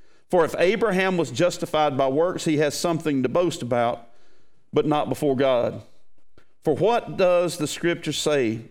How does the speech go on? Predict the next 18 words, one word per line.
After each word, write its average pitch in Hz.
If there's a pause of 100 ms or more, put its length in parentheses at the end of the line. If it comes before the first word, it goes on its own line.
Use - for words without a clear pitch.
(140)
"Abraham 208
believed 190
God, 196
and 123
it 156
was 131
accounted 175
to 175
him 175
for 127
righteousness. 147 (580)
To 139
him 208
who 175
works, 202
the 151
wages 170
are 156